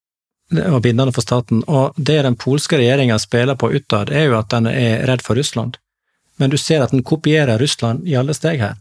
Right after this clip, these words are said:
Og det er jo den virkelig, det, det, det, altså, viser alvoret her. Nemlig at du har en, et av de største E U-landene som etterligner Russland,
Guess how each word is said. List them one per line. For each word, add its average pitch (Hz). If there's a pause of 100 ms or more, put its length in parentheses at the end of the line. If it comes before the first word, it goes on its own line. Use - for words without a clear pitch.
Og 110
det 175 (100)
er 151
jo -
den 143 (260)
virkelig, 135
det, 113 (120)
det, 131
det, 139
altså, 131 (640)
viser 135
alvoret 139
her. 110 (560)
Nemlig 127
at 143
du 120
har 107 (180)
en, 123 (240)
et -
av 123
de 120
største -
E 127
U-landene 135 (760)
som 143 (500)
etterligner 131
Russland, 139